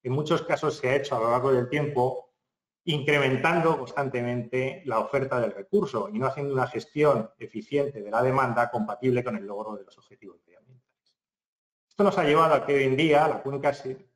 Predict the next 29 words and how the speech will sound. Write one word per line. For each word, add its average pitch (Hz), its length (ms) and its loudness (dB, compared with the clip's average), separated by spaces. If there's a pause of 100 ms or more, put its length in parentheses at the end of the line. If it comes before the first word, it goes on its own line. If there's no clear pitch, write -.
presenta 143 380 -4
una 131 140 0
serie 135 220 2
de 127 100 4
situaciones 131 760 -2 (560)
complicadas, 110 760 0 (120)
¿no? 131 300 -10
Podemos 147 320 -2
citar, 143 320 0
por 139 100 2
ejemplo, 190 340 2
que 156 60 4
tenemos 131 300 -2
sistemas 135 400 -2
de 117 60 -4
explotación 127 920 0 (400)
altamente 135 480 0
comprometidos. 131 920 2
Si 131 100 -6
atendemos 131 440 -4
a 127 60 -2
la, 113 400 0 (100)
a 113 120 -4
la 107 100 0
relación 110 640 -2 (520)
entre 123 340 -2
el 120 100 2
recurso 120 840 0
concedido 120 840 0